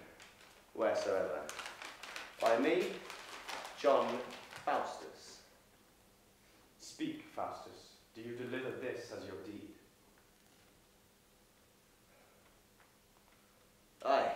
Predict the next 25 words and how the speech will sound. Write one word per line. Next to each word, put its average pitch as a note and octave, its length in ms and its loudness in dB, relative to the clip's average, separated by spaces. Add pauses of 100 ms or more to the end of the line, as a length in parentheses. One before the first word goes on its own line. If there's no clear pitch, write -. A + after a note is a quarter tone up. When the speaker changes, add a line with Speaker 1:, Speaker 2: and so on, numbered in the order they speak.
Speaker 1:
take G#3 240 12
it, - 360 4 (1600)
and C3+ 80 -4
the C3 60 6
devil D#3+ 260 6
give E3 240 2
thee D#3+ 120 10
good D#3+ 200 4
on D#3+ 160 10
it. - 160 2 (2000)
Speaker 2:
Now D#4 200 12
then, - 200 8
Faustus, - 500 -2 (1200)
ask E3+ 320 2
what - 160 -2
thou F3+ 220 6
wilt. - 260 0 (1400)
Speaker 1:
First, - 480 12
I G3+ 140 12
will G3+ 160 10
question F3 580 6
with D#3 240 4
thee D3 300 8
about D#3 480 12
hell. - 500 10